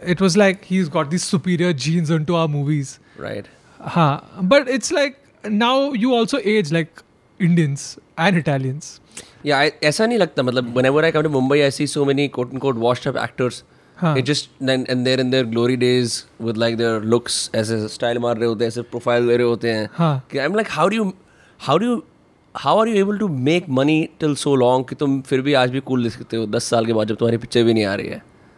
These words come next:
Speaker 1: Yeah, yeah।
Speaker 2: It, it really just, I, like, I, I'm, I, I always wonder how do the, how do washed up actors make money?
Speaker 1: I, I don't know, like, I, I know Dino Morea runs businesses now।
Speaker 2: Yeah।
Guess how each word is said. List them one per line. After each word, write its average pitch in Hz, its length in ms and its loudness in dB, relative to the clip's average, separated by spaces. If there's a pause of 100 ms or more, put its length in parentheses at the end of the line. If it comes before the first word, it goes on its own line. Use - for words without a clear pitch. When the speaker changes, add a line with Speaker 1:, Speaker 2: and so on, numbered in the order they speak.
(320)
Speaker 1:
Yeah, 165 420 0 (160)
yeah। 151 360 0
Speaker 2:
It, 165 160 0
it 180 160 0
really 190 220 0
just, 196 240 -4 (100)
I, 160 80 2
like, 165 120 2
I, 160 200 2
I'm, 160 220 -4 (100)
I, 143 60 2
I 151 180 0
always 208 240 2
wonder 208 200 2
how 165 260 2
do 196 100 0
the, 175 260 -2
how 143 160 0
do 180 80 0
washed 135 260 0
up 147 80 2
actors 131 320 -2
make 120 220 -2
money? 127 320 -6 (880)
Speaker 1:
I, 262 120 -2 (200)
I 254 180 -2
don't 359 120 2
know, 285 100 0
like, 233 200 2 (160)
I, 214 220 -2 (120)
I 240 40 0
know 294 120 0
Dino 226 280 0
Morea 240 400 2
runs 196 260 0
businesses 151 600 -2
now। 117 200 -10
Speaker 2:
Yeah। 113 280 0